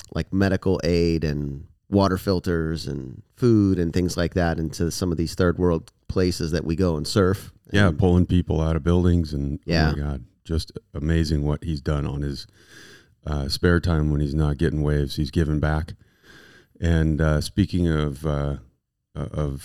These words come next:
Speaker 2: surf and waves, he was on the Surfer Magazine T V show as a host for the first two years, and that was a huge, uh, thing for me. I u-,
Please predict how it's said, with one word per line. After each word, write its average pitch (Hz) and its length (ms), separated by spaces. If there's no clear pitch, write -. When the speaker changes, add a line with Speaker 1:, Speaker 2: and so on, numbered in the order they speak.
Speaker 2:
surf 98 340
and 76 140
waves, 80 440
he 98 260
was 85 200
on 82 220
the 78 200
Surfer 82 300
Magazine 73 460
T 78 180
V 78 140
show 73 260
as 69 120
a 78 60
host 73 220
for 78 100
the 71 100
first - 260
two 87 140
years, 90 360
and 73 140
that 73 80
was 67 160
a 69 40
huge, 76 680
uh, 69 460
thing 87 240
for 73 120
me. 69 100
I 69 80
u-, 82 240